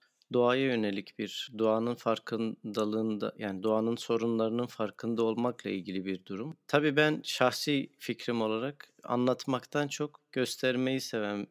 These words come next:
bir yapıdayım. Zaten sanatsal ifadelerin sesle ve görsellikle olması gerektiğini daha çok düşünüyorum. Atıklardan enstrüman yapmak isteyen insanlar bence zaten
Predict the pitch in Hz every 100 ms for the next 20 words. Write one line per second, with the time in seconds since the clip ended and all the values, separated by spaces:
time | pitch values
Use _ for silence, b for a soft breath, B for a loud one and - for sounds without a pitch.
0 | _ - 107 104 110 107 - 95 110 127
1 | 127 127 135 127 - 127 127 127 - 131
2 | 123 123 120 123 120 123 135 139 - 131
3 | 123 - 127 123 117 113 110 - 117 117
4 | - 113 101 101 104 - 110 104 - 107
5 | 101 95 98 92 98 - _ - 98 92
6 | 101 139 _ _ 135 - 147 143 139 147
7 | 147 139 - 143 131 135 131 123 - 127
8 | - - 131 123 120 - 117 120 123 139
9 | - 123 127 135 131 120 131 139 143 139